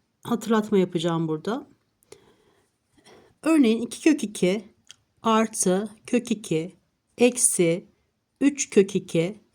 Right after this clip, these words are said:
artı beş kök iki. Bu ifadeyi işlemi yaparken ortak köklü olan sayılara topluyoruz ya da çıkarıyoruz, değil mi? Ben buraya beş kök üç yazdığımda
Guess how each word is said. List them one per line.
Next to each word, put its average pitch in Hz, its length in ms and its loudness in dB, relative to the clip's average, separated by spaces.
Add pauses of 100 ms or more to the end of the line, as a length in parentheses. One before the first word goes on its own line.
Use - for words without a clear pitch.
(1300)
artı 240 760 0 (920)
beş 262 300 2
kök 208 220 -2
iki. - 420 -6 (1600)
Bu 392 100 8
ifadeyi 226 640 6
işlemi 269 360 0
yaparken 254 680 2 (800)
ortak 254 540 4
köklü 262 340 0
olan 254 220 4
sayılara 233 500 2
topluyoruz 175 520 -2
ya 170 100 0
da 170 60 -2
çıkarıyoruz, 175 580 -2
değil 311 180 6
mi? 151 220 -2 (340)
Ben 285 240 6
buraya 294 480 4 (600)
beş 285 260 4
kök 269 240 0
üç - 160 -2
yazdığımda 214 840 4